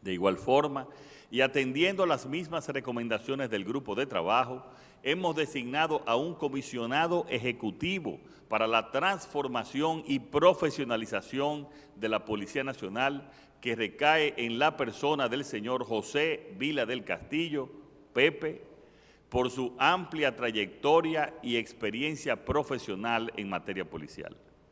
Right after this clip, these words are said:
Para dar cumplimiento al establecido por la ley número quinientos noventa guion dieciséis,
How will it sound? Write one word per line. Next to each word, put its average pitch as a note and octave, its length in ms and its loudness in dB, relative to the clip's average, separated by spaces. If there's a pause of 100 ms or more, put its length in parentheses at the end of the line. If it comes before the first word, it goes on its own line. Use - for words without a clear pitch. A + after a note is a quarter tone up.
Para A#2 240 8
dar D#3+ 220 8
cumplimiento D#3 680 0
al B2 100 2
establecido A2 840 0 (480)
por B2+ 180 4
la A#2 140 8
ley D3 260 2
número B2+ 500 -4 (280)
quinientos D3+ 640 0
noventa A#2+ 560 0
guion B2 460 -4
dieciséis, C#3+ 880 -2